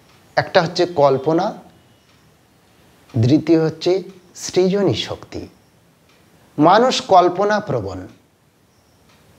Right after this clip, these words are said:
আর সৃষ্টি, এই দুটো জিনিস মানুষকে চঞ্চলের মধ্যে রেখে দিয়েছে। এই দুটো জিনিসকে যদি মানুষ avoid করতে পারে,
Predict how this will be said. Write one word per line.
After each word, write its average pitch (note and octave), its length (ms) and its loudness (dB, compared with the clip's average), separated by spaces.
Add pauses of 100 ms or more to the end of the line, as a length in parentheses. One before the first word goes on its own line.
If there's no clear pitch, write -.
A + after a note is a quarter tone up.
(440)
আর E3 140 2
সৃষ্টি, - 720 -4 (1600)
এই A#3+ 240 6
দুটো G#3+ 340 2
জিনিস A3 460 0
মানুষকে F3 640 0 (340)
চঞ্চলের D#3+ 640 0
মধ্যে C3 440 -4
রেখে A2 260 -6
দিয়েছে। F2+ 460 -10 (1300)
এই A3 140 8
দুটো A#3 280 4
জিনিসকে A#3 500 2
যদি A#3+ 520 0 (720)
মানুষ D3 760 -2 (1000)
avoid G#3 540 2
করতে C3 280 -2
পারে, D3 420 -4